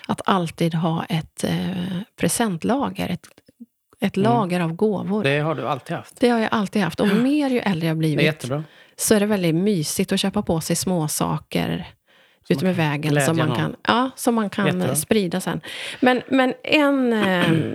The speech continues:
Speaker 1: <clears throat> så, alltså, som sagt, på Instagram är det ju, eller sociala medier överhuvudtaget, så är det ju väldigt spritt vad folk tycker. Men jag tycker att en vän till oss, eh, som heter Lina Nilsen, hon skrev förra året, och det var någon som hade lagt upp och påmint om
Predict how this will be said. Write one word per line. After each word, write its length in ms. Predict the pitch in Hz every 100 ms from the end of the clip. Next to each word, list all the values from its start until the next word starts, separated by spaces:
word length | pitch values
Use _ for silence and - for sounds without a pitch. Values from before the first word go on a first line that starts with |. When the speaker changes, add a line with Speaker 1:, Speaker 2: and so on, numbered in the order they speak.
| -
Speaker 1:
<clears throat> 260 | - - -
så, 280 | - 214 -
alltså, 340 | - 214 233 220 - - - -
som 180 | - 214
sagt, 340 | 220 - -
på 100 | 214
Instagram 520 | 214 196 233 240 233
är 140 | 196 180
det 60 |
ju, 480 | 170 170 165 165 151 -
eller 240 | - 196
sociala 440 | 180 196 196 175 165
medier 360 | 170 165 156
överhuvudtaget, 560 | 156 170 160 160 - -
så 100 | 190
är 60 | 160
det 60 |
ju 60 | 156
väldigt 360 | 175 170 151
spritt 420 | - - 202 - -
vad 160 | 185 165
folk 300 | - - -
tycker. 340 | - - -
Men 100 | 202
jag 140 | 208 -
tycker 260 | 220 - 175
att 260 | - - - - - - - -
en 220 | 202 185
vän 300 | 226 220 190
till 220 | 202 180
oss, 380 | 180 - - - -
eh, 400 | - 180 180 190
som 220 | - 185
heter 220 | 165 160
Lina 540 | 170 190 170 165 156 175
Nilsen, 520 | 165 165 - - 185
hon 140 | 208
skrev 460 | - - 185 170 160
förra 360 | - 233 233 302
året, 300 | - 185 185
och 40 |
det 60 | 190
var 80 |
någon 140 | 196 165
som 120 | 185
hade 160 | 175 180
lagt 180 | -
upp 160 | 185 -
och 160 | - -
påmint 640 | 254 233 180 202 247 -
om 280 | - -